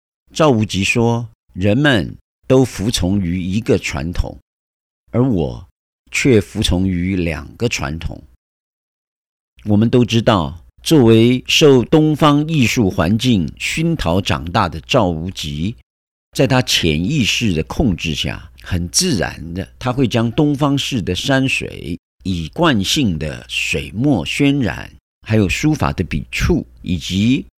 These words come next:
东方艺术界擅长的细腻与虚实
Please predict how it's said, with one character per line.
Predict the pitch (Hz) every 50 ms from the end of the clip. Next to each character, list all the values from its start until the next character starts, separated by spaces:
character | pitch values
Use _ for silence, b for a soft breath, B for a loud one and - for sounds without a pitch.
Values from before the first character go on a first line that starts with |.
| _
东 | - 156 151 143
方 | 123 147 139 139 131
艺 | 156 147 120
术 | 107 - 127 110 101
界 | - 117 120 104 92 85
擅 | 80 - - - 139 117 95 80
长 | - - 67 69 80
的 | 82 80 85
细 | - - - - - 180 135 104
腻 | 104 117 117 95 - -
与 | 80 76
虚 | 71 - - - - 160 170 156
实 | - - - 76 71 78 95 110